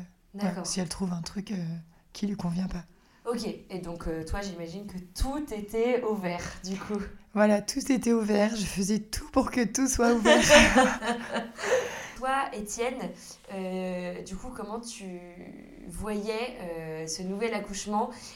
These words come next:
Speaker 2: Est-ce que, du coup, le deuxième accouchement, euh, à domicile t'avait complètement conquis ? Et pour toi, c'était une évidence, euh, que tu voulais que Kitri revive cet accouchement à domicile ?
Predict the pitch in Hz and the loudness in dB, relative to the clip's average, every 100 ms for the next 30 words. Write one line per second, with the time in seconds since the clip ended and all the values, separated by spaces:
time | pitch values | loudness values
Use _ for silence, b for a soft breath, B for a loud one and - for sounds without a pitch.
0 | - 202 202 - - 247 202 - - 220 | -8 -6 -4 -6 -8 -8 -6 -8 -8 -6
1 | 202 180 170 196 190 208 202 185 170 180 | -4 -6 -6 -6 -4 -6 -6 -8 -8 -10
2 | 180 196 196 202 170 156 185 170 170 185 | -10 -8 -8 -8 -10 -10 -10 -8 -8 -8
3 | 185 208 196 180 156 - 214 220 208 208 | -8 -10 -10 -10 -10 -10 -8 -6 -4 -4
4 | 208 190 208 254 240 175 - - 208 214 | -6 -6 -4 -4 -6 -4 -4 -4 -8 -10
5 | - 185 180 175 185 202 190 175 196 214 | -10 -10 -10 -10 -6 -6 -6 -6 -4 -2
6 | - - 175 165 151 147 151 151 170 - | -4 -6 -6 -4 -6 -8 -10 -12 -16 -16
7 | 185 - 160 185 185 165 143 151 B B | -16 -16 -10 -10 -10 -14 -12 -12 B B
8 | B - - - 214 214 190 175 202 185 | B -18 -14 -10 -8 -8 -8 -10 -8 -8
9 | 165 170 170 - - 190 170 170 165 - | -8 -10 -12 -12 -12 -10 -10 -12 -14 -16